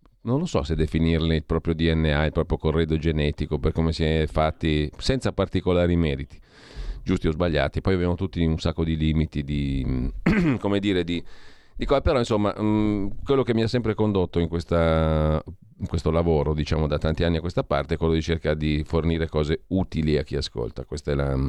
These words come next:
è la cosa principale, tenendo conto che non si può sapere tutto, no? Per esempio, ehm, tante cose non le, non le puoi approfondire, visto che ne devi oc-, devi occuparti di tantissime cose. Intanto però abbiamo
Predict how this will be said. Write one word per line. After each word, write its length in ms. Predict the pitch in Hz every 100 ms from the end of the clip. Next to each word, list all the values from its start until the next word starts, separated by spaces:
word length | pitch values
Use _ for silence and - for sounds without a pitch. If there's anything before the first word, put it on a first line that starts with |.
| -
è 100 | 82
la 120 | 73
cosa 220 | 80 78
principale, 1040 | 76 76 69 73 - - 78 76 73 78 76 - - - - - -
tenendo 400 | 123 110 135 170
conto 400 | 92 98 110 82
che 100 | 78
non 120 | 78
si 100 | 80
può 120 | 95
sapere 400 | 87 78 82 80 -
tutto, 360 | 82 - 78
no? 200 | 80 95
Per 160 | - 92
esempio, 640 | 95 95 87 - 85 82
ehm, 960 | 95 87 85 85 85 82 82 82 82 80 -
tante 260 | 98 123
cose 240 | 117 117 113
non 180 | 90
le, 360 | 87 85 82 80
non 220 | 85 87
le 100 | 85
puoi 160 | - 92
approfondire, 760 | 80 82 85 85 78 76 73
visto 240 | 76 78 76
che 80 |
ne 100 | 78
devi 200 | 76 76
oc-, 180 | 71 -
devi 200 | 85 82
occuparti 460 | 80 73 80 76 82
di 120 | 69
tantissime 560 | 76 73 69 - 67 -
cose. 260 | 53 58
Intanto 300 | - 131 98
però 240 | 87 90 80
abbiamo 400 | 80 71 67